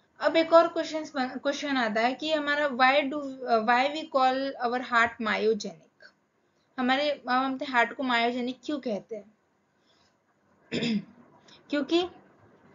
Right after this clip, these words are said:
जो भी normal activity होती है हमारे heart की, जितनी भी normal activity है वो हमारा heart खुद ही regulate कर सकता है। किसके through?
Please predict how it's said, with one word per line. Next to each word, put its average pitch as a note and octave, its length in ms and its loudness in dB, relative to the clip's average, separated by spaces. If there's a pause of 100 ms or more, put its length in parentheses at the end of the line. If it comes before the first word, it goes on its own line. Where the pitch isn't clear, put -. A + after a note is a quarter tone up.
(960)
जो B3+ 220 2
भी D#4+ 160 2
normal C4 680 6
activity C4+ 520 -6
होती A#3+ 300 0
है G#3+ 60 -2
हमारे G3 200 -6
heart E3 320 -8
की, - 240 -20 (800)
जितनी A#3+ 260 -8
भी D4 100 -6
normal C4 460 -2
activity A#3+ 560 -2
है C4+ 180 -4
वो C#4+ 240 2
हमारा C#4 300 2
heart C4+ 340 -2
खुद D4 220 -4
ही C#4 180 -2
regulate G3 480 0
कर F#3 160 -6
सकता - 420 -14
है। E3 140 -18 (540)
किसके C4+ 320 -4
through? E4+ 300 -4